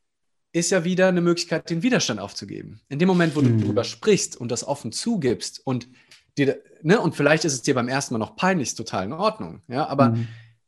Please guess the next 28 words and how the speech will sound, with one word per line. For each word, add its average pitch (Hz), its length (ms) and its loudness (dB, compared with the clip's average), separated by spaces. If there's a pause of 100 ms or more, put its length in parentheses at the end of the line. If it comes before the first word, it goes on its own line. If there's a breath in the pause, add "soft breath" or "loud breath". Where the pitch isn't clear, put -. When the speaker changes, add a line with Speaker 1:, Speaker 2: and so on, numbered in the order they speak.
(200)
Speaker 1:
das 143 220 4
ist, - 300 -4
erzählt 196 460 2
deinem 170 200 4
Verstand, 151 520 0
dass 170 120 -2
er 165 60 -2
sich 147 160 -8
entspannen 147 460 -2
kann, 104 300 -8
dass 117 200 -12
das - 160 -8
nichts 131 200 -4
Schlimmes 123 360 4
Speaker 2:
Mhm. 104 60 -8
Speaker 1:
ist, - 180 -8
dass - 80 -10
du - 100 -6
da 127 100 0
nicht 131 160 -4
im 135 120 -8
Widerstand 139 500 0
gegen 98 240 -6
sein 92 280 -10
musst. 98 300 -16 (420 soft breath)
Insofern 135 380 -2
ist 131 160 -2
das - 340 2